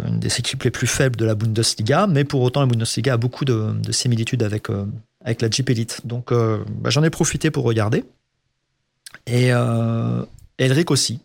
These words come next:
Elric ayant de bonnes relations avec J D. Et, euh, tous deux, on a été, comme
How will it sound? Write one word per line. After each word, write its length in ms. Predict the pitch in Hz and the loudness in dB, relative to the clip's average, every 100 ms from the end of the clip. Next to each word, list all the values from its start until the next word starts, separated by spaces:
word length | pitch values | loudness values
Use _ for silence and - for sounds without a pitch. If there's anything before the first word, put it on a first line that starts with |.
| _ _ _ _ _ - - - - - | _ _ _ _ _ -20 -18 -20 -8 0
Elric 320 | 113 127 127 | 2 2 2
ayant 160 | 117 | 2
de 60 | 113 | 2
bonnes 180 | 117 127 | 2 2
relations 360 | 117 113 - 113 | 2 2 2 0
avec 120 | 104 | -2
J 120 | 98 | -4
D. 120 | 113 - _ _ - - - - - _ - | -8 -14 _ _ -14 -14 -14 -16 -20 _ 2
Et, 220 | 147 147 | 4 6
euh, 380 | 135 135 131 123 - - | 6 4 4 2 -4 -2
tous 140 | 214 | 2
deux, 400 | 165 165 208 190 - | 6 6 4 2 0
on 220 | 139 135 | 2 4
a 120 | 127 | 4
été, 320 | 127 - 156 143 | 4 2 0 0
comme 220 | 156 | 0